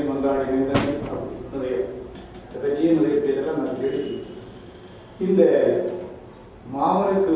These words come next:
விழா, மருமகனின் புத்தக வெளியீடு உண்மையிலே மிக மகிழ்ச்சியா, மிக மிக மகிழ்ச்சியா. அதுவும் ஒரு நோர்வேயிலே இருந்து வந்து என்னுடைய பாரம்பரியத்தில் இருந்த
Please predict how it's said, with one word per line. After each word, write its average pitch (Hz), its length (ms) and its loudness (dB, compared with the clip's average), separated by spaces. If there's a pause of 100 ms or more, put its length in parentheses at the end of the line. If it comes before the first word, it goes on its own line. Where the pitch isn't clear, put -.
விழா, 147 240 6 (960)
மருமகனின் 160 760 4
புத்தக - 380 2
வெளியீடு 143 480 4 (540)
உண்மையிலே 160 440 6 (220)
மிக 131 180 2
மகிழ்ச்சியா, - 380 -2 (440)
மிக 214 240 8
மிக 185 120 6 (100)
மகிழ்ச்சியா. - 380 0 (840)
அதுவும் 175 320 2
ஒரு 147 200 4
நோர்வேயிலே 165 500 6
இருந்து 131 300 2
வந்து 131 200 2 (840)
என்னுடைய 160 320 4 (120)
பாரம்பரியத்தில் 175 640 4
இருந்த 127 180 4